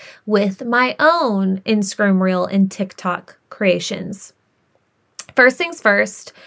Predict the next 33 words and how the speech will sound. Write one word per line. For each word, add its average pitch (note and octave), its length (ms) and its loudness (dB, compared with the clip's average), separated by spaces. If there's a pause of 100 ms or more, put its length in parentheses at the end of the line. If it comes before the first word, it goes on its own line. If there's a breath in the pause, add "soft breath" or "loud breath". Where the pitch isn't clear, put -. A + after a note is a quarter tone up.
(160 loud breath)
if G3 100 -2
you A3 100 6
have A#3 160 4
not B3 220 -2
seen, B3 640 -4 (380 loud breath)
um, G3+ 580 2
just A3 300 2
a B3+ 40 0
couple B3 260 0
of A3 80 4
days G3 260 2
ago, A#3 500 2
Instagram G#3 640 0
made G3 240 4
it G3 160 -2
to - 160 -2
where G3 580 2 (580 loud breath)
Instagram A3 720 2
Reels G#3+ 480 4
can A3+ 260 0
now G3 260 6
be G#3 240 -2
up G3 200 -2
to G#3+ 200 -4
fifteen F#3+ 640 0
seconds. - 640 -6 (120)
I F#3+ 80 0
had G3 80 0
a G3 40 -4
feeling B3 680 -2
that B3+ 160 2
was C4 160 0
coming D4+ 560 -6